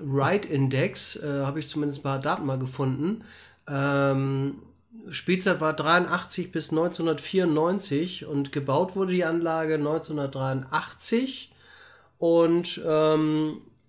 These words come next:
danach ging diese Anlage wohl in den Gorki Park nach Moskau. Ich glaub, da auch da, wo der Eurostar war, ne? Oder? Oder ist?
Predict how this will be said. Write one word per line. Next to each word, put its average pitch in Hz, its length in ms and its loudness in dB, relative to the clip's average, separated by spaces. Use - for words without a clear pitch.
danach 170 720 0
ging 175 400 2
diese 170 280 0
Anlage 170 560 0
wohl 160 200 0
in 147 140 -2
den 139 420 0
Gorki 170 540 0
Park 147 640 -2
nach 143 100 2
Moskau. 156 520 0
Ich 139 100 -4
glaub, 135 160 0
da 156 80 -2
auch 131 200 -2
da, 147 180 4
wo 147 60 2
der 135 140 4
Eurostar 147 580 0
war, 127 180 -2
ne? 175 180 -2
Oder? 214 400 -2
Oder 147 180 2
ist? 190 440 -4